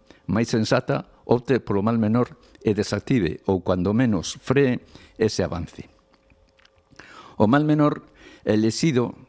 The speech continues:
como criterio a predicar para evica-, para evitar o fracaso electoral. E onde quedan as propostas para construir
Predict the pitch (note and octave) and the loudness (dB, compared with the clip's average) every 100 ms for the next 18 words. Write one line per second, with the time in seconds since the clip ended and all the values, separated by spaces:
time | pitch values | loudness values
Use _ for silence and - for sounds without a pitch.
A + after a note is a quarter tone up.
0 | _ - G#2+ G#2 - G#2 C#3 B2+ C3 - | _ 0 2 2 -2 0 2 2 0 -2
1 | A#2 G#2+ - B2 A#2+ - - G2+ F#2 F#2 | -4 -4 -2 -4 -4 -4 0 0 -2 0
2 | A2+ A2 - G#2 G2 F2+ B2 A2+ - G2 | -2 -2 -2 0 0 -2 -2 -2 -4 -4
3 | F#2+ F#2+ - E2+ - D#2 E2+ D#2+ _ _ | -4 -2 -4 -4 -4 -6 -8 -16 _ _
4 | - - - - A2 A2 B2 D#3 C#3+ D3 | -20 -20 -12 0 0 2 0 0 0 2
5 | C3+ A#2 - A2 C#3+ - A2 - G#2 A2 | 2 0 -2 -2 -2 -2 -2 0 0 -2
6 | - A#2+ A#2 | -2 0 0